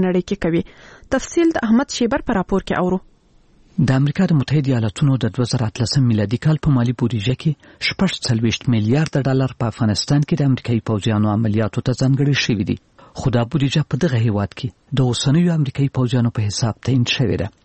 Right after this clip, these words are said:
Speaker 2: اوس په افغانستان کې اته زره څلور سوه امریکایي عسکر شته. د ولسمشر ډانلډ ټرمپ اداره غواړي چې افغانستان ته د دریو او پنځه زرو ترمنځ نور سرتیري واستوي.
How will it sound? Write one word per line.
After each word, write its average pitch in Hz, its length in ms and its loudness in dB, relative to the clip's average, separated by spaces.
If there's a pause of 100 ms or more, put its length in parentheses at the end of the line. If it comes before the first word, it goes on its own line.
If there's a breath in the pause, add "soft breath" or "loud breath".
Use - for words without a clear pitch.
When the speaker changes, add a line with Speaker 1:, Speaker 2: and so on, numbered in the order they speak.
(160)
Speaker 2:
اوس 117 160 0
په 123 160 -2
افغانستان 131 500 0
کې 147 80 -2 (440 loud breath)
اته - 140 0
زره 127 300 -2
څلور 117 300 0
سوه 113 160 2
امریکایي 113 480 0
عسکر - 340 -4
شته. - 140 -6 (800 loud breath)
د 113 160 2
ولسمشر 127 400 0
ډانلډ 113 400 0
ټرمپ 127 320 -2
اداره 117 240 0
غواړي 135 280 0 (280 loud breath)
چې - 160 -2
افغانستان 127 500 0
ته 123 220 -2
د 104 160 -4
دریو 143 340 2
او 117 60 0
پنځه 120 300 0 (100)
زرو 113 240 -2
ترمنځ 113 440 0
نور - 180 -4
سرتیري 110 480 0
واستوي. - 400 -6